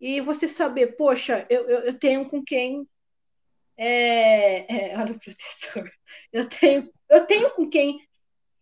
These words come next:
tirar minhas dúvidas caso eu preciso, precise, né, eu tenho aonde perguntar, aonde,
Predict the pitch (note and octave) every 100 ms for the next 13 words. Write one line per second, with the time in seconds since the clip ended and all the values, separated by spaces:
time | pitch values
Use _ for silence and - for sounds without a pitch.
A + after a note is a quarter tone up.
0 | _ D#4+ E4 D4+ E4 E4+ A#3+ D4 D#4 A#3+
1 | A#3 - A#3 A3 A3 G#3+ G#3+ G#3 - F3+
2 | F3+ F#3+ F#3 F#3+ G#3+ G#3+ - G#3+ F#3+ F#3
3 | F#3+ G#3+ C4 - C#4 D#4 D4+ D4 D4 -
4 | C#4 B3+ A#3+ A3+ A#3 B3+ A#3 A3 A#3+ A#3